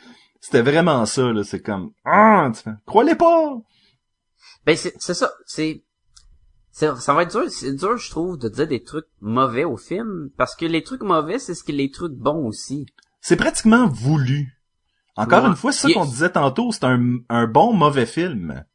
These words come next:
Speaker 2: Ouais. Mais tu sais, on s'entend, là, que, à un moment donné, là, moi, j'ai fait un commentaire à voix haute en écoutant le film, là, quand, euh,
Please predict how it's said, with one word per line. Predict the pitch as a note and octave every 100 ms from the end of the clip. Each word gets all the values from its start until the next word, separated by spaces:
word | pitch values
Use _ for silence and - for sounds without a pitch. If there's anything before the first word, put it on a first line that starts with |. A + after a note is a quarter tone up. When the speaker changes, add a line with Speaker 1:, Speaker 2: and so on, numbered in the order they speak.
| _ _ _ _ -
Speaker 2:
Ouais. | D3+ E3 -
Mais | C3+ C3+
tu | -
sais, | B3 - _ _
on | -
s'entend, | - E3 F#3 G3+
là, | G3 F3+
que, | F#3 D3 C#3+ -
à | A#2+
un |
moment | B2 B2+
donné, | C3 D#3+
là, | D3 C3 C#3+ D3 _ _ _ _
moi, | B2+ C#3+
j'ai | C#3
fait | - C3
un | A#2
commentaire | B2 A2+ G#2 A#2+ A#2+
à | G#2+
voix | G2+ G2+
haute | A#2 G#2+
en | G#2
écoutant | G2 -
le | G2+
film, | - A#2+ A#2
là, | A2 -
quand, | C3 C3 -
euh, | G#2 G2+ G2+ G2 G2+ G2+ G2